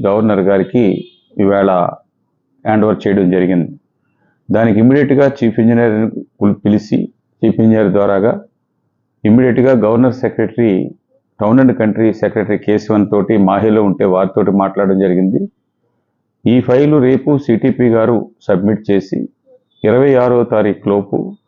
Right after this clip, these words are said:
పట్టుకొచ్చి గవర్నర్ ఆఫీస్కి పట్టరమ్మన్నారు. నేను వెంటనే క్లియర్ చేస్తానని కూడా చెప్పడం జరిగింది. అందులో subject to condition,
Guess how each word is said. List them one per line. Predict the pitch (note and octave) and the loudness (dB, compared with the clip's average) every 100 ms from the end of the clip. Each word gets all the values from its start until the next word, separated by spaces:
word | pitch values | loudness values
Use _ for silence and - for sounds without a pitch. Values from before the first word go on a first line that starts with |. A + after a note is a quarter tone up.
| _ _ _ | _ _ _
పట్టుకొచ్చి | G#2+ - G#2 G#2 - C3+ G2 - - | -4 -2 0 0 0 0 0 -2 -4
గవర్నర్ | A2+ G#2+ G#2+ G#2 | -2 0 2 0
ఆఫీస్కి | G2+ - - | -2 -6 -12
పట్టరమ్మన్నారు. | - F#2+ G2 F#2+ F#2+ F#2 - - _ _ | -6 -4 -2 0 0 -2 -4 -6 _ _
నేను | - G#2 | -4 -2
వెంటనే | G2 G2 G2+ A2 | 0 0 -2 -2
క్లియర్ | A2 G#2+ G2+ | -2 0 0
చేస్తానని | G#2 G#2 - F#2+ F#2 F2+ | 0 -2 -2 -2 0 0
కూడా | F#2+ B2+ - _ _ _ _ - | 0 -2 -4 _ _ _ _ -6
చెప్పడం | F2+ A2 G2 | -2 0 0
జరిగింది. | F#2 F#2+ G#2+ C#3 F3+ - - | 2 0 2 0 -2 -6 -4
అందులో | G#2 G#2 B2 | 0 2 0
subject | - G#2 F#2 B2+ | 0 -2 0 -2
to | B2 | -2
condition, | F#2+ F2+ F#2 G2+ - | -2 -2 -2 -2 -2